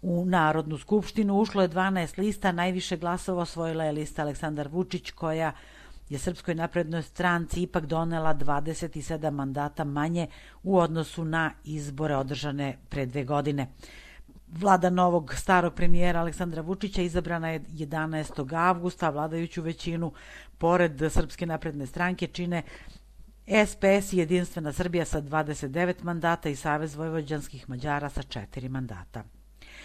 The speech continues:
Na listi S N S-a bilo je još osam partija. U parlament je ponovo ušla Srpska radikalna stranka sa dvadeset dva mandata.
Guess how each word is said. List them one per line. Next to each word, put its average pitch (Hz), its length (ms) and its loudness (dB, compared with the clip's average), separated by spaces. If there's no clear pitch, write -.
Na 156 100 -2
listi 151 380 0
S 139 200 -2
N 135 140 -2
S-a 196 380 2
bilo 156 520 0
je 151 220 2
još 170 320 0
osam 139 400 -4
partija. 117 540 -6
U 185 180 -4
parlament 202 640 4
je 254 80 4
ponovo 240 520 2
ušla 226 220 0
Srpska 202 540 4
radikalna 185 600 0
stranka 190 440 0
sa 156 220 -4
dvadeset 147 580 -2
dva 156 260 0
mandata. 185 680 2